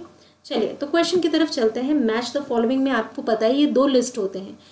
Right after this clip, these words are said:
यहाँ पर list one आपके algorithms के लिए है and list two उनके description के लिए। आपको उनकी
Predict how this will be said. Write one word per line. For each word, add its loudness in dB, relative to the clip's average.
यहाँ 0
पर 4
list 2
one 4
आपके 0
algorithms 2
के 0
लिए 4
है 4
and 2
list 2
two 2
उनके 2
description -2
के -6
लिए। -4
आपको -2
उनकी 2